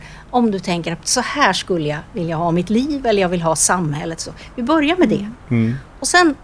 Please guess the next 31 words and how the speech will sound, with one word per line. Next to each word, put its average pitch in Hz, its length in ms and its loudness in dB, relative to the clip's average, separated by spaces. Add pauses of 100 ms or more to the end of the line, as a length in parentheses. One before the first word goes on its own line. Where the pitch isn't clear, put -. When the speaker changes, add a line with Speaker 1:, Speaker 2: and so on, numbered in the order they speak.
(140)
Speaker 1:
backar - 300 -2
vi 247 100 2
från 240 220 -2
det 151 300 -4
och - 100 -10
så 254 80 -8
tittar 240 340 -8
vi 196 100 -4
ner 180 200 -4
steg 196 380 -4
för - 120 -10
steg. 151 360 -8 (340)
Vad 294 100 0
är 269 80 2
det 233 100 -4
första - 460 -4
lilla 196 260 0
steget 160 520 -6
jag 156 100 -10
skulle 165 320 -8
behöva 156 260 -8
göra 170 340 -8 (180)
för 208 140 -12
att 208 60 0
nå 302 300 2
det 254 100 -2
där 156 180 -6
långsiktiga 165 880 -6 (220)
målet? 175 500 -6 (800)
Och 226 140 0
då, 302 340 2